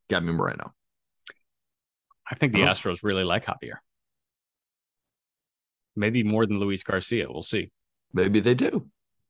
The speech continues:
Speaker 2: So that's
Speaker 1: Maybe
Speaker 2: that.
Speaker 1: we'll see.
Speaker 2: Um,
Speaker 1: I like this talk stuff.
Speaker 2: What else
Speaker 1: Can we
Speaker 2: we
Speaker 1: at least
Speaker 2: got?
Speaker 1: say Ian Anderson hasn't been very good?
Speaker 2: Ian Anderson has sucked so bad.
Speaker 1: Yeah.
Speaker 2: Five and a half.
Speaker 1: Yeah.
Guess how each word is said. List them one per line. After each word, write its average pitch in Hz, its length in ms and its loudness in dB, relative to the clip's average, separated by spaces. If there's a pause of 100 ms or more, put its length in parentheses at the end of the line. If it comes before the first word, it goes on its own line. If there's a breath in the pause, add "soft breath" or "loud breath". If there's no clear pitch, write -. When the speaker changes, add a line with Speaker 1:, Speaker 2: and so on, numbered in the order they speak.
(1000)
Speaker 2:
So - 260 -10 (180)
that's 120 300 -6
Speaker 1:
Maybe 123 200 0
Speaker 2:
that. 104 80 -4
Speaker 1:
we'll - 100 -2
see. 123 180 -2
Speaker 2:
Um, 117 480 -4 (680 loud breath)
Speaker 1:
I - 40 4
like 92 180 4
this - 140 -8
talk - 240 -8
stuff. - 220 -10 (1120)
Speaker 2:
What 131 240 -4
else 127 140 0
Speaker 1:
Can 131 80 6
we 123 80 10
Speaker 2:
we 110 40 4
Speaker 1:
at 117 40 4
least 123 160 4
Speaker 2:
got? 131 60 8
Speaker 1:
say 123 60 6
Ian 107 180 6
Anderson 98 360 2
hasn't 107 240 0 (260)
been 107 180 0
very 107 180 2
good? 117 180 -2 (500)
Speaker 2:
Ian 151 160 0
Anderson 131 560 -4 (320)
has 107 260 -8
sucked - 600 -4
so 117 340 -4
bad. 92 260 -4 (600)
Speaker 1:
Yeah. 92 240 2 (880)
Speaker 2:
Five 135 240 2
and 127 80 0
a 110 40 0
half. 110 300 -4 (520)
Speaker 1:
Yeah. 87 240 2